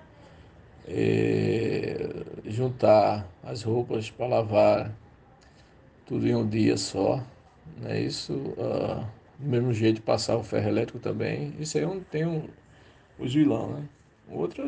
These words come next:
outra dica também é atualizar, né? A, a fazer uma, uma, uma reforma, na verdade, na parte,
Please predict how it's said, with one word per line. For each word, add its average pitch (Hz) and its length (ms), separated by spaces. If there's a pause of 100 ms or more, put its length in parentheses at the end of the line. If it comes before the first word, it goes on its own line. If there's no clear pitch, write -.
(280)
outra 170 280
dica 185 220
também 175 460
é 190 680 (1040)
atualizar, 131 840
né? 131 480
A, 107 920
a - 40 (280)
fazer 170 300
uma, 156 400
uma, 113 680 (340)
uma 139 160
reforma, 113 440
na 110 120
verdade, 107 480
na 135 380
parte, 135 340